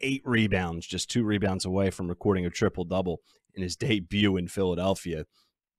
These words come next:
in Minnesota. Yes for a triple-double was plus five fifty, no, minus a thousand.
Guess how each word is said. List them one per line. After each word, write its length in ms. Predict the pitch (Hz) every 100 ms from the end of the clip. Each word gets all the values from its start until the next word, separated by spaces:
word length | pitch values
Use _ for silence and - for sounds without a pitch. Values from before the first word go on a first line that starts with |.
| _
in 160 | 107 90
Minnesota. 600 | 82 65 - 85 - - _ _ _ _ _ _ -
Yes 300 | 101 131 -
for 200 | - 107
a 60 |
triple-double 680 | - 127 104 98 107 107 107
was 160 | 95 -
plus 280 | - 110
five 320 | - 104 95 82
fifty, 440 | 110 98 104 95
no, 320 | 87 98 98 95
minus 380 | 92 92 87
a 80 | 90
thousand. 600 | - 92 92 92 95 87